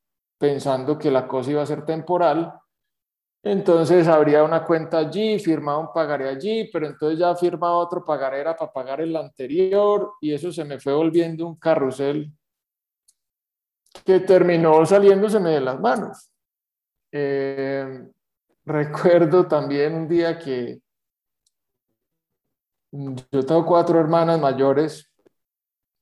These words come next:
y lo bueno es que las cuatro son más inteligentes que yo, entonces yo tengo con quién consultar todo.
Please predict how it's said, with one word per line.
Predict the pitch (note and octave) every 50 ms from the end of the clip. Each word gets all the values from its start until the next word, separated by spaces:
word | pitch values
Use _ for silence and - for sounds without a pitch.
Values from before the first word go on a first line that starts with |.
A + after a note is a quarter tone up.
| _ _ _
y | - C#3
lo | C3+ C3+ C3+
bueno | C3+ C3+ D#3
es | D#3+ D#3
que | D#3 E3+ D#3
las | D3+ C3+ B2+
cuatro | - C3+ C3 C3 - D#3+
son | D3 D3+ D#3 D3+ D#3
más | D#3 D#3+
inteligentes | D#3 D3+ D#3 C#3+ C3 C#3 C3+ C3 - D#3 D3 -
que | - C3+ B2+
yo, | C#3 D3+
entonces | D#3 D#3 D3+ D3 D3
yo | D3+ D3+ D3+
tengo | D#3+ D#3 D3+
con | - D3+ C3+ B2+
quién | - C3+ C3+
consultar | C3 - D#3+ D3 D3 C#3+ B2 - C3+ - -
todo. | - F#3 F3 D3+ A#2+ - -